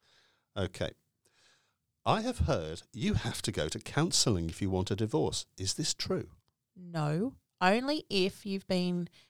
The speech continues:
Speaker 2: married for less than two years.
Speaker 1: Spot on. You, did you just read that over my shoulder?
Speaker 2: Nope. I can't see that far away. I'm blind as a bat.
Speaker 1: <laughs> That's right. And, and obviously this is written in old copper plate as well. So
Speaker 2: <laughs>
Speaker 1: by hand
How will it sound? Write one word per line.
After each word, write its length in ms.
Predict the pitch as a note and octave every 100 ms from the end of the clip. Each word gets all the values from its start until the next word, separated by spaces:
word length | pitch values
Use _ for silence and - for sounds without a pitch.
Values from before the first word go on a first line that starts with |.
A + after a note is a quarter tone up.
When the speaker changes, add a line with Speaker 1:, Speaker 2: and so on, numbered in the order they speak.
| _
Speaker 2:
married 340 | F#3+ F3 E3+ D#3+
for 240 | - E3+
less 440 | E3 E3+ E3 - -
than 380 | E3 D#3+ D#3+ - -
two 160 | - E3
years. 640 | D3+ D3+ D#3 - - - -
Speaker 1:
Spot 580 | - - - A#2+ - -
on. 140 | B1+ - _ _ -
You, 100 | A#2
did 240 | B2 D3 C4+
you 160 | B3+
just 160 | G#3+ -
read 220 | C#3 C3
that 100 | A2+
over 140 | A#2 A2+
my 100 | A2
shoulder? 320 | - G#2+ F#2
Speaker 2:
Nope. 120 | - - -
I 140 | F#3+
can't 300 | - F#3+ F3+
see 180 | - G#3+
that 120 | F#3+
far 160 | - E3
away. 180 | E3 G3+
I'm 120 | F3
blind 300 | E3+ G3 A3
as 60 | F#3
a 40 |
bat. 140 | F3 - -
Speaker 1:
<laughs> 200 | - -
That's 920 | C#4+ - - - - _ - - -
right. 100 | F#2
And, 180 | F#2+ F#2+ - - -
and 100 | B2
obviously 260 | A2 A2
this 180 | G2 A2
is 80 | G2
written 220 | A2 F#2+
in 80 | F#2+
old 220 | F#2 F2+ -
copper 260 | - F#2
plate 340 | - D2+ D2+ -
as 120 | F2+ E3
well. 140 | - - - D#5 D#5 - - - -
So 60 | -
Speaker 2:
<laughs> 80 | -
Speaker 1:
by 160 | A#2 G#2+
hand 500 | G#2+ G#2 G2 F#2+